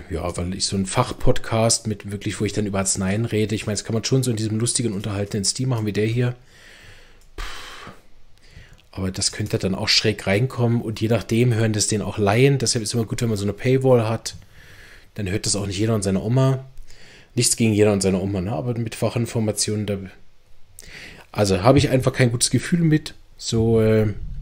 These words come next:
gucken wir noch, was wir damit machen. Aber das fände ich auf jeden Fall lustig. Also da hätte ich Spaß drauf. So werden wir es wahrscheinlich irgendwann machen. <laughs> Äh, weil so lernt man auch dann selber neue Arzneien kennen.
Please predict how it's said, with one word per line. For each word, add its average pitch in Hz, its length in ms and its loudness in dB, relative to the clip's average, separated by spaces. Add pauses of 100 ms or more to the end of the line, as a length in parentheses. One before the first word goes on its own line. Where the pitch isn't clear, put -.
(180)
gucken - 220 -6
wir 151 80 8
noch, 127 140 6
was 127 160 0
wir 123 40 0
damit 110 220 0
machen. 135 260 0
Aber 127 140 -2
das 127 180 2
fände 135 200 2
ich 131 40 2
auf 113 80 0
jeden 120 140 0
Fall 107 160 -2
lustig. 151 400 -2
Also 120 140 -4
da 117 60 2
hätte 107 140 -4
ich 107 80 -6
Spaß 107 360 -2
drauf. 135 220 0
So 113 140 -4
werden 113 200 2
wir - 20 -2
es 107 100 -6
wahrscheinlich 110 340 -2
irgendwann - 280 -4
machen. 175 380 -2
<laughs> - 40 0 (1900)
Äh, 156 260 -2
weil 127 100 4
so 127 140 8
lernt 139 300 8
man 185 100 8
auch 127 140 8
dann 160 180 2
selber 139 340 8
neue 113 220 4
Arzneien 104 500 -6
kennen. 160 400 -6